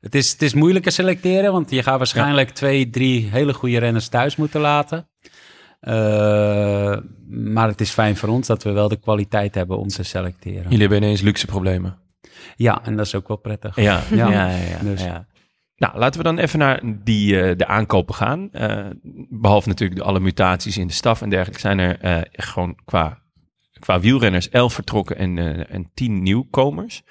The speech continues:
Speaker 2: Ehm, meest in het oog springend wat mij betreft, eh, Geoghegan Hart, eh, Jonathan Milan,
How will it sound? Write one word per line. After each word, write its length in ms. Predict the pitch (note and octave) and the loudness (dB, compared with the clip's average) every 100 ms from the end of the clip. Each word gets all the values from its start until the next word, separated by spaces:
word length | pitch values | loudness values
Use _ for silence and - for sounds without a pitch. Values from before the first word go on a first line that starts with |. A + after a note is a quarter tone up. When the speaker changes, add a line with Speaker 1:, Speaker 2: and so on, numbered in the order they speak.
| - - - - | -20 -20 -20 -6
Speaker 2:
Ehm, 600 | - B2 G#1+ A#1+ - - - _ _ _ _ - | 0 2 2 -2 -6 -8 -14 _ _ _ _ -2
meest 360 | A2+ E3 F3+ | 4 4 2
in 60 | C3+ | 0
het 140 | A#2 | 0
oog 160 | B2+ A2+ | 0 0
springend 360 | - B2 G#2 | 0 0 0
wat 140 | G#2+ F#2+ | 0 0
mij 220 | G#2 A#2 | 2 0
betreft, 500 | F#2+ - F2 - - | -2 -4 -6 -6 -12
eh, 120 | - E2 | -4 -2
Geoghegan 520 | D#2+ - G2 G#2 F2+ | -2 -2 2 2 2
Hart, 440 | F#2 A2+ C3+ - _ | 0 0 -4 -14 _
eh, 300 | A#2 G#2 F#2 | -6 -6 -4
Jonathan 380 | G#2 G#2+ G2 G2 | 0 0 0 0
Milan, 400 | G2+ F#2 F2 E2 | 0 0 0 -4